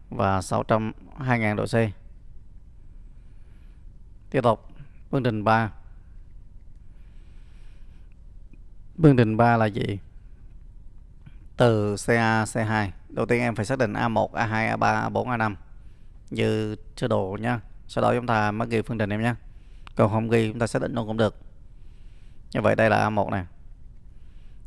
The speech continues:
Đây là A hai. Thằng này cộng nước.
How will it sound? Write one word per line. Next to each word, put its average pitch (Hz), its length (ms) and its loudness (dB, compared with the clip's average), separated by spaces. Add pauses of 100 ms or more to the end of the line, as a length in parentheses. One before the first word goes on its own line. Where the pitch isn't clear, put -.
(120)
Đây 117 180 4
là 101 140 6
A 101 60 2
hai. 101 280 2 (1900)
Thằng 120 140 -2
này 107 140 4
cộng 107 240 -2
nước. 127 200 2